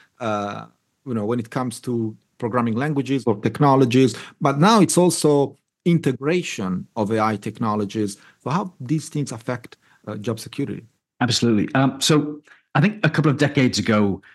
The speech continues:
Speaker 2: working with data was something that was done primarily by dedicated data professionals.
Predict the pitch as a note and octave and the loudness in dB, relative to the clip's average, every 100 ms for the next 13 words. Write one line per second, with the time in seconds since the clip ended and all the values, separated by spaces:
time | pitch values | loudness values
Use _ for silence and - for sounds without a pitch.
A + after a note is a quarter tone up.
0 | _ - B2+ - B2 A2 - _ _ _ | _ -2 -2 0 -2 -2 -8 _ _ _
1 | _ _ G#2+ A#2 A2 G#2+ F#2+ F2+ - G#2 | _ _ -4 -2 -2 -4 -4 -4 -4 -4
2 | G2 F#2+ G#2 - G2 F2 D#2+ _ _ G#2+ | -4 -6 -8 -8 -6 -6 -8 _ _ -6
3 | G2+ G#2 F#2+ F#2+ E2 F2+ F2 F#2+ G2+ G2 | -4 -4 -4 -6 -4 -4 -4 -4 -6 -4
4 | G2 E2+ - F#2+ F2 E2+ F2+ F2 D2+ E2+ | -8 -8 -6 -4 -4 -6 -6 -6 -6 -6
5 | E2 D#2+ | -8 -8